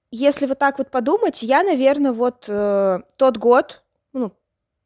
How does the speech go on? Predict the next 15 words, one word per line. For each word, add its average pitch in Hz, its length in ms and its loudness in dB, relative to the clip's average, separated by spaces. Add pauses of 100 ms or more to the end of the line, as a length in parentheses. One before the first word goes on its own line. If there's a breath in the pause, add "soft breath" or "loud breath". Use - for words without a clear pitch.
м, 180 560 -12
что - 180 -6
я 220 180 2
работала 214 520 0
в 185 40 -16
библиотеке, 220 640 -4
получается, 254 420 -6
вот 220 100 -12
как - 160 -16
раз 226 160 -4
после 233 280 -8
вып-, 233 240 -4
выпуска 196 680 -4
с 190 60 -8
бакалавриата, 208 760 0